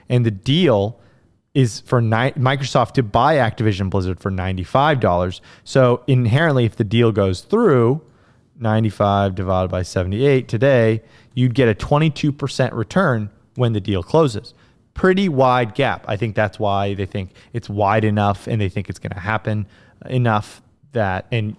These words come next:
you all know how best buddies with Bill Gates Warren Buffett is, so maybe he has some good information there. Um,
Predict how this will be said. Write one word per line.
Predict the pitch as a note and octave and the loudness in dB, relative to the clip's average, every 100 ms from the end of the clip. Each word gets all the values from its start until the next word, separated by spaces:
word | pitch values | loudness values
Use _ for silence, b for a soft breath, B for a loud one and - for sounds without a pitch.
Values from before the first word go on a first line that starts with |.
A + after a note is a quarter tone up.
| _ | _
you | - B2+ | -2 2
all | C3 C3+ | 4 4
know | A#2 A#2+ A#2 G#2 | 4 4 4 2
how | F#2 G2+ G2 G2 _ _ _ - | 2 0 0 -4 _ _ _ -2
best | A2+ - - | -2 -2 0
buddies | G#2 G2+ F2+ G2+ | 0 0 -4 -4
with | F#2 | -4
Bill | G2+ F2+ | -2 -2
Gates | G#2+ G2 - - b b b | -2 -2 -4 -20 b b b
Warren | G2+ F#2+ | -6 -4
Buffett | F2 G#2 - F#2+ | -2 -2 -2 -8
is, | G2 | -10
so | - | -8
maybe | G2+ G2 F#2+ | -6 -4 -2
he | |
has | F#2 F#2 | -2 -4
some | F2+ F2+ | -8 -8
good | G2 | -8
information | F2+ D#2+ - G2 - - | -8 -10 -10 -10 -10 -12
there. | F2+ E2+ b b b b | -10 -12 b b b b
Um, | G2+ F#2+ F2 F2 | -8 -6 -6 -10